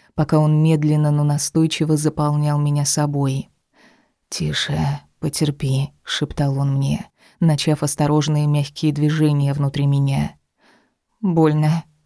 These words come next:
Сейчас пройдет». Я закрыла глаза, пытаясь привыкнуть к новым ощущениям. Я вцепилась в него пальцами, ожидая, когда мне станет легче.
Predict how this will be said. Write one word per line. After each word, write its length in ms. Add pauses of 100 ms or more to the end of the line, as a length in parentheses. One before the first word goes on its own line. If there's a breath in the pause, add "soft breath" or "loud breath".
(160)
Сейчас 440
пройдет». 680 (600)
Я 180
закрыла 420
глаза, 400
пытаясь 460
привыкнуть 840
к 80
новым 400
ощущениям. 1000 (260)
Я 180
вцепилась 600
в 40
него 280
пальцами, 600
ожидая, 460
когда 520
мне 260
станет 580
легче. 760